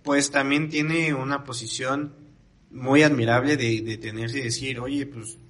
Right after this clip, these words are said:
si yo te estuve ayudando tanto", que lo hemos visto y se lo reconocemos siempre al, a Sergio Pérez en este, en este podcast, en este su programa, todo lo que ha podido hacer Checo Pérez, y yo estoy muy de acuerdo con,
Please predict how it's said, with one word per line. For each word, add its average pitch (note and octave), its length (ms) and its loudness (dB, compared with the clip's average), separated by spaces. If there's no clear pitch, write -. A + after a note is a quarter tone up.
si - 220 -6
yo C#3 160 0
te E3+ 80 2
estuve E3+ 300 4
ayudando C3+ 500 2
tanto", C3 460 0
que A#2 160 -6
lo A2+ 100 -2
hemos C#3 280 -4
visto B2+ 460 -8
y A#2 120 -10
se A2 180 -6
lo A2 100 -8
reconocemos G#2+ 680 -8
siempre A#2+ 420 -8
al, A2+ 600 4
a A#2 80 -4
Sergio B2 340 0
Pérez A#2+ 280 2
en A#2 100 -2
este, A#2 420 -2
en A#2 80 -6
este A#2+ 180 -4
podcast, A#2 440 -6
en A2 100 -10
este A2+ 180 -8
su A#2 140 -6
programa, C3 560 -2
todo D#3 220 10
lo B2 160 6
que B2+ 100 4
ha B2 120 4
podido B2+ 300 2
hacer A#2+ 240 0
Checo A#2 340 -6
Pérez, C#3+ 380 -2
y A#2 60 -6
yo A#2 120 -2
estoy B2 300 -4
muy A#2 460 -4
de B2 80 -6
acuerdo A#2 440 -4
con, A2 280 -12